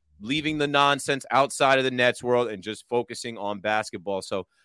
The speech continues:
I think they have a good shot here to stay above five hundred, beat the Raptors tonight. You're two games up. And you got the Celtics, should be able to beat the Hornets. We'll see what happens with the Hawks. What are you guys thinking about these next couple games lined up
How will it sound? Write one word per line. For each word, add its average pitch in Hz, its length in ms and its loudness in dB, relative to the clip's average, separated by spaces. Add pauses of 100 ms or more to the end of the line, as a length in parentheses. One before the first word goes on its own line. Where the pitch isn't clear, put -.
(100)
I 135 120 2
think 170 180 -4
they 175 80 2
have 170 160 4
a 151 60 -4
good 135 260 0
shot 139 300 2
here 139 180 0
to 120 80 -4
stay 135 300 4
above 143 340 6
five 143 260 4
hundred, 139 360 -4
beat 135 180 -6
the 139 80 -4
Raptors 131 380 0
tonight. 131 260 0
You're 117 120 -2
two 131 180 -8
games 127 300 -2
up. 127 220 4 (300)
And 117 60 -6
you 131 40 0
got 147 160 4
the 139 60 -8
Celtics, 139 680 2 (240)
should 127 160 -8
be 147 100 6
able 147 120 6
to 139 80 0
beat 135 200 -4
the 127 100 0
Hornets. 135 560 -2 (240)
We'll 110 100 -12
see 139 160 -10
what 135 80 -4
happens 120 340 -2
with 117 140 -12
the 104 100 -8
Hawks. 120 320 0
What 123 100 -12
are - 20 -6
you 127 60 -4
guys 127 220 0
thinking 123 220 -8
about 113 240 -4
these 110 180 -12
next 113 240 -6
couple 104 240 -10
games 107 340 -10
lined 104 260 -8
up 101 120 -6